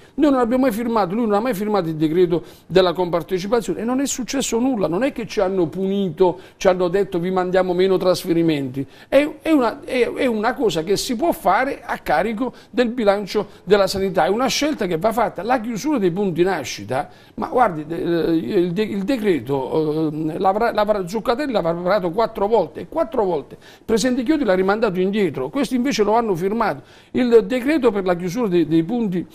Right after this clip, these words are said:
ma lei si immagini adesso, guardi, insomma, noi, tra l'altro, c-, eh, ecco perché non credo, come lei diceva, speriamo.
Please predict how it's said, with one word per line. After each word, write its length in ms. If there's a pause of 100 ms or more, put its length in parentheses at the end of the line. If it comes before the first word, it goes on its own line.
(180)
ma 220
lei 160
si 120
immagini 520
adesso, 360
guardi, 240 (460)
insomma, 300
noi, 220 (340)
tra 180
l'altro, 340
c-, 180
eh, 200 (100)
ecco 240
perché 240
non 180
credo, 320
come 200
lei 100
diceva, 320
speriamo. 540